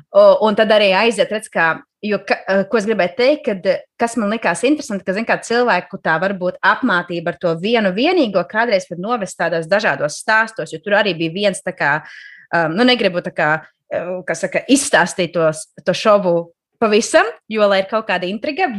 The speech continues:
bet tur ir viena tāda scēna, kad, ā, ļoti daudzi pāri, pieņemsim, dzīvo, un viņi taču ir, ā, apprecējušies vai, vai ir vienkārši kopā, un tad tev aiziet tāds, vai šis tomēr ir tas mans īstais? Nu, tā kā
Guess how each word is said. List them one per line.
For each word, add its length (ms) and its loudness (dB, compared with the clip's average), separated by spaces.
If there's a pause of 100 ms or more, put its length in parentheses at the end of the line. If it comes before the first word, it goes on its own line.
bet 320 2
tur 140 2
ir 100 -2
viena 320 0
tāda 240 -4
scēna, 640 -2
kad, 220 -2 (960)
ā, 80 4 (260)
ļoti 260 4
daudzi 380 4
pāri, 460 2
pieņemsim, 500 -8
dzīvo, 320 2
un 140 2
viņi 160 0
taču 240 -10
ir, 20 -2
ā, 220 4 (180)
apprecējušies 1040 -2
vai, 240 0
vai 100 0 (220)
ir 240 -4
vienkārši 400 -2
kopā, 460 2 (100)
un 80 -6
tad 240 0
tev 80 2
aiziet 400 2
tāds, 240 -4
vai 160 0
šis 240 -6
tomēr 320 0
ir 80 -12
tas 160 -10
mans 320 -8
īstais? 640 0
Nu, 80 -6
tā 80 2
kā 80 0